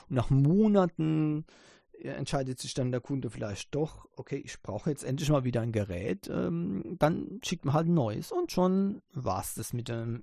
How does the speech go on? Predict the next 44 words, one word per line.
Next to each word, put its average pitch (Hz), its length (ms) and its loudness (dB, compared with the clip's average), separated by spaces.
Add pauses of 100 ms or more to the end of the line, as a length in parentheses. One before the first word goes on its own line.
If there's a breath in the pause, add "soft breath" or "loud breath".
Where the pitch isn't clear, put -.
<laughs> - 80 -4
mit 170 220 0
der 127 140 4
Reparatur, 117 560 -4
versteht - 340 -10
ihr? - 140 -4 (760 loud breath)
Also 123 140 0
es - 140 -4
gibt - 180 -4
sehr 143 180 4
viele 147 480 -4
Tricks, - 540 -4 (380 loud breath)
die 160 200 -2
eben 170 200 2
hier 160 260 4
nicht, 160 640 4 (560 soft breath)
ähm, 143 480 -2 (1200)
aufgeschlüsselt 113 1080 0
sind. 120 240 -2
Ihr, 214 240 -6
ihr 208 140 -4
dürft - 160 0
das 202 100 6
auch 185 60 6
nicht 214 180 2
verwechseln 143 560 2
mit 160 220 0
Garantie 127 560 2
oder 135 240 2
Gewährleistung, 170 1000 -2
ja, 120 180 -2
die 143 200 -4
es - 160 -8
dann 135 220 0
eben 120 220 -2
gibt, - 440 -2
ja, 123 220 -4
zum 131 120 -6
Beispiel 123 260 -6
die, 117 200 -6
diese - 280 -10
zwei 117 200 -4
Jahre 110 260 -2
Gewährleistung. 143 840 -4